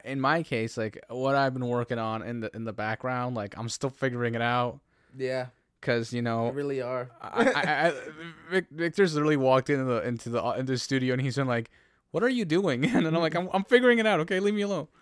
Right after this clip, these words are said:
Speaker 1: Like, I'm,
Speaker 2: Yeah.
Speaker 1: I'm trying to figure it out, and, like, there's a lot of stuff I gotta figure out still.
Speaker 2: Yep.
Speaker 1: So I, I won't make any promises of when that's coming out, but hopefully the first week of June.
Speaker 2: Probably. Yeah.
Speaker 1: Yeah, the first week, 'cause it's literally, like, around
Speaker 2: Yeah.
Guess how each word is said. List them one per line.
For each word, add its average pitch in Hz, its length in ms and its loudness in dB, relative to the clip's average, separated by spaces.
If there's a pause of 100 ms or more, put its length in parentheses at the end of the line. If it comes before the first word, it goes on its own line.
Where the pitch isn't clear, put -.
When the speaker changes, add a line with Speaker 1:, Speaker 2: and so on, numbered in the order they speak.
(160)
Speaker 1:
Like, 147 200 -4
I'm, 151 180 -4
Speaker 2:
Yeah. 151 140 -8
Speaker 1:
I'm 165 120 0
trying 185 220 2
to 185 80 0
figure 175 280 0
it 139 80 4
out, 139 320 2
and, 110 260 -6
like, 120 220 -4
there's 123 160 -4
a 131 60 0
lot 131 200 0
of 139 60 -4
stuff 113 220 -4
I 117 80 -4
gotta 113 180 -2
figure 120 220 -2
out 120 180 0
still. 147 380 -2 (100)
Speaker 2:
Yep. 117 180 -12 (680)
Speaker 1:
So 127 460 2 (120)
I, 110 200 -8 (280)
I - 40 4
won't 165 200 4
make 156 200 0
any 147 100 0
promises 139 500 0
of 131 100 0
when 127 120 -2
that's 127 140 -4
coming 123 180 -4
out, 131 160 0
but 117 120 -2
hopefully 156 480 0
the 143 120 0
first 135 240 -2
week 127 100 -2
of 120 80 -2
June. 110 280 -8 (420)
Speaker 2:
Probably. 98 300 -10 (1000)
Yeah. 113 160 -10 (220)
Speaker 1:
Yeah, 135 120 -2
the 127 100 -2
first 139 200 0
week, 143 100 -2
'cause 135 160 -2
it's 135 120 -2
literally, 170 260 12
like, 175 240 8
around 151 100 10
Speaker 2:
Yeah. 156 100 8